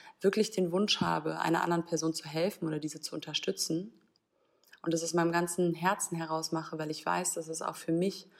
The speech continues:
mit meinem Wunsch übereinstimmt, dann ist das perfekt.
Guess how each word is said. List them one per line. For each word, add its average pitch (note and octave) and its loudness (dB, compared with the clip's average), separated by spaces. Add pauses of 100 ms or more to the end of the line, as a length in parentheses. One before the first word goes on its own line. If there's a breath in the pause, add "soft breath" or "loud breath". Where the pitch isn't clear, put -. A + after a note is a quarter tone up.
(420 loud breath)
mit D#3+ -2
meinem E3+ 4
Wunsch F3 0
übereinstimmt, E3 -2 (100)
dann D#3+ -4
ist E3 -2
das - -2
perfekt. - -6